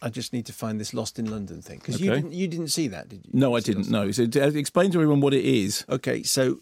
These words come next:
Speaker 1: uh, Woody Harrel-, Woody, Woody Harrelson,
Speaker 2: <laughs> Well done.
Speaker 1: him, made his directorial debut, uh,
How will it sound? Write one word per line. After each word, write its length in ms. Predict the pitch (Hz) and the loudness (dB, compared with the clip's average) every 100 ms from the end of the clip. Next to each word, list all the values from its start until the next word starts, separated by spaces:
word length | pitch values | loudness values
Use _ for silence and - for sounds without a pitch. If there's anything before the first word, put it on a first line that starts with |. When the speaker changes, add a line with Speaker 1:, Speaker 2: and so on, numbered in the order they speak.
| _ - | _ -4
Speaker 1:
uh, 180 | 127 - | -2 -2
Woody 340 | 180 180 214 | 2 4 4
Harrel-, 380 | 165 165 131 107 - | 2 2 0 -2 -4
Woody, 260 | 170 160 - - - - - _ _ _ _ _ - | -2 -2 -4 -14 -16 -18 -20 _ _ _ _ _ -6
Woody 380 | 139 175 175 156 | 4 4 4 -2
Harrelson, 840 | - 175 160 95 - - 90 113 - 135 - | -2 0 2 0 -2 -4 0 0 2 0 2
Speaker 2:
<laughs> 40 | |
Well 180 | 123 147 | 2 2
done. 220 | - 98 | 0 -2
Speaker 1:
him, 280 | 131 85 117 - _ _ - | -2 -4 -10 -14 _ _ -2
made 200 | 135 147 | 0 2
his 100 | 131 | 2
directorial 760 | - 135 135 107 135 113 107 | 0 0 0 0 0 2 2
debut, 560 | 101 120 113 98 139 - - | 0 0 -2 -4 -10 -12 -8
uh, 260 | 131 107 | -6 -4